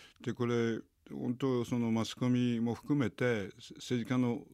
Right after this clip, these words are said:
先生方も含めて、まあ、そうですね、あと行政も含めて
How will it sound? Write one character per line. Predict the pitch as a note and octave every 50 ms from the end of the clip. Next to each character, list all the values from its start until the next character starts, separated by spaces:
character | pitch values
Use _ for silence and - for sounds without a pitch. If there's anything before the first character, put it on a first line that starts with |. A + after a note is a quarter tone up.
| - - _ _ _ _ _ -
先 | - - A#2 A2+
生 | - B2+ A#2+
方 | B2 A#2 - B2
も | A#2+ A2+
含 | G#2+ - - D#3 D#3+
め | C3+ -
て、 | - A#2 G#2+ G#2 F#2 - - - - - - - - - - - - - - - - - - -
ま | - A#2
あ、 |
そ | G#2+ - C3+ C3
う | A#2
で | F#2+
す | - - C3
ね、 | C#3 C3 A#2+
あ | A2+ A2+
と | - G#2
行 | F#2+ A#2+ B2
政 | G#2+ - A2+ G2+ G2
も | F#2+
含 | F#2 - E3 D#3+
め | D3 B2
て | - A2 G2 F#2 -